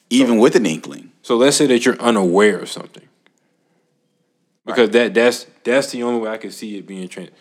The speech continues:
Speaker 1: Like, yeah, you're unaware,
Speaker 2: like, you're
Speaker 1: like,
Speaker 2: completely unaware.
Speaker 1: you go to the doctor fifty-five years old as a man and, and, and the doctor walk in, but, like, you're not completely un-, you know you don't work
Speaker 2: See,
Speaker 1: out, you know don't eat,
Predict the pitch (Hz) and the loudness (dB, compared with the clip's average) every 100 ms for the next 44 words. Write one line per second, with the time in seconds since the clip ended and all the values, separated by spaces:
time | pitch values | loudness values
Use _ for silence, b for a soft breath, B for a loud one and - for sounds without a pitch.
0 | b - 117 82 104 92 143 - 113 131 | b -4 -2 0 0 2 2 2 0 2
1 | 123 101 104 113 107 104 101 101 92 - | 4 4 4 4 4 2 -2 -4 -10 -6
2 | 143 147 127 117 117 113 107 101 101 101 | -2 -2 -4 -10 -12 -12 -10 -8 -6 -2
3 | 117 107 104 95 95 92 90 - 92 95 | 2 2 0 0 0 0 -4 -8 -10 -10
4 | 90 87 85 85 85 82 82 80 78 80 | -8 -8 -8 -10 -10 -10 -10 -12 -14 -14
5 | 82 80 78 147 135 - 156 143 139 131 | -14 -16 -16 -18 -18 -18 -18 -18 -20 -20
6 | - 151 143 135 127 - _ _ _ _ | -20 -20 -20 -20 -20 -20 _ _ _ _
7 | _ _ _ 85 76 90 90 - 82 82 | _ _ _ -16 -4 -2 -2 -6 -10 -8
8 | 80 - 78 76 - - 82 85 107 107 | -10 -14 -18 -18 -18 -20 -20 -6 -2 0
9 | 185 B B B B - 107 180 151 113 | -2 B B B B -10 0 2 4 2
10 | - 117 95 - - _ - 113 95 87 | -2 -6 -6 -6 -18 _ -6 -2 0 -2
11 | 78 - 120 87 82 78 73 82 143 85 | -4 -10 -10 -10 -12 -12 -6 -2 -2 -2
12 | 98 107 98 87 87 87 | -2 0 2 0 -2 -6